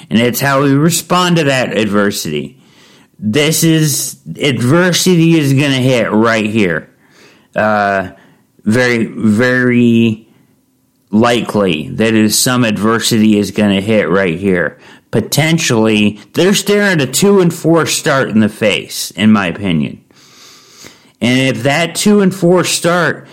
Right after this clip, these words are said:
happens, they can't say, "Yeah, here we go again, same old Browns, same old," and then they, maybe they lose one or two,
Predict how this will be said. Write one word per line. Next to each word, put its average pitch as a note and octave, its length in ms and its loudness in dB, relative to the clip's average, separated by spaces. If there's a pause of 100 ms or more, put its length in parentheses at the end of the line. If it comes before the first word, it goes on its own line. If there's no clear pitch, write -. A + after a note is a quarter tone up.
(120)
happens, C3+ 840 0 (880)
they D3 300 -2
can't F3 520 -2
say, D#3+ 600 -2
"Yeah, F#2+ 480 -4
here A#2 280 0
we B2+ 120 2
go C3+ 320 0
again, A2 580 0
same C#3+ 380 -2
old C#3 240 0
Browns, A#2+ 760 -2 (220)
same C3+ 420 0
old," C3+ 180 0
and A#2+ 220 0
then C3 200 2
they, B2+ 120 0
maybe B2 320 0
they A#2 160 2
lose A#2+ 380 0
one A#2 340 2
or G#2+ 80 2
two, B2+ 640 0